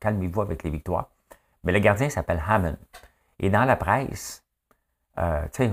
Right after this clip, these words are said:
c'est, c'est populaire de dire des noms, hein ? Le, le démon blond, là, avec, euh, Casso. Tu sais, il aime ça donner des noms. Là, cette nuit, quand je l'écoutais tantôt, le résumé, c'est en vidéo, il appelait le hamburger, il s'appelle Hammond. «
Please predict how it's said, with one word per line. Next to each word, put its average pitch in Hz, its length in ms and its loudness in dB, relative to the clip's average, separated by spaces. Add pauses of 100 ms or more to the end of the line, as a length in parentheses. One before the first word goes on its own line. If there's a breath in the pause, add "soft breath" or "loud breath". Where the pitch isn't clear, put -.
c'est, 87 200 -4
c'est - 140 -14
populaire 101 540 0
de 85 100 -2
dire 87 280 -2
des 85 220 -2
noms, 82 380 0
hein ? 107 180 -6 (640)
Le, 65 800 -2 (800)
le - 300 -12
démon 107 360 6
blond, 98 400 4
là, 85 120 -4
avec, 73 240 -6
euh, 71 160 -6 (880)
Casso. 110 640 4
Tu - 160 -2
sais, - 20 4
il - 20 4
aime 107 100 0
ça 135 120 -2
donner 104 240 0
des 87 180 0
noms. 101 160 -4 (460)
Là, 139 160 4
cette - 220 0
nuit, 147 360 -2 (160)
quand 101 140 -4
je 85 60 -6
l'écoutais 92 320 -6
tantôt, 101 380 -6 (340)
le 92 120 -2
résumé, 90 560 -2
c'est - 120 -10
en 85 80 -2
vidéo, 82 420 -4 (400)
il 95 100 2
appelait 120 220 4
le 110 80 4
hamburger, 92 560 2
il - 40 -18
s'appelle 90 280 -4
Hammond. « 87 400 -2